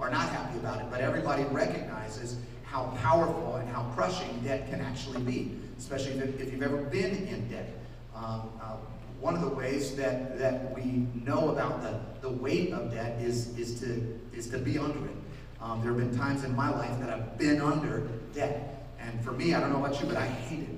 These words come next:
I hate being in debt. Uh, debt is, is sort of a, a, a sense of bondage. There's a, there's an enslavement with debt. There's a sense in which you are obligated. You're the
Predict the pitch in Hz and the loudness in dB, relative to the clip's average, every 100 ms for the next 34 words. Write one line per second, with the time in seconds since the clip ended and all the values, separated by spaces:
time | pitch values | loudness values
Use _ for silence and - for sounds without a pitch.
0 | - - - 117 - 156 170 - 120 120 | -6 -6 -6 -6 -4 -2 -2 -2 0 0
1 | - - - - - - - - 110 107 | -2 -6 -8 -10 -10 -12 -12 -4 0 0
2 | 107 151 120 - 131 123 123 120 123 - | 0 2 2 4 2 2 0 0 0 2
3 | 135 127 - - - - - - - - | 2 2 0 -2 -6 -6 -6 -4 -6 -8
4 | - - 156 - - 139 151 311 - - | -8 -2 -2 -2 0 2 4 2 -4 -6
5 | - - - 110 - - 123 127 127 123 | -6 -6 -6 -6 -6 -8 -2 0 2 2
6 | 123 120 - 110 170 165 123 - - - | 2 2 2 2 2 0 -2 -6 -8 -12
7 | - 127 123 - - 123 113 117 117 156 | 0 2 4 2 -2 -4 -4 -2 -2 0
8 | 156 - 127 135 - 156 - 131 - - | -2 0 0 0 0 0 0 0 -2 -4
9 | - 160 156 139 139 127 120 123 131 120 | 2 2 4 0 0 -2 -2 -2 -2 -2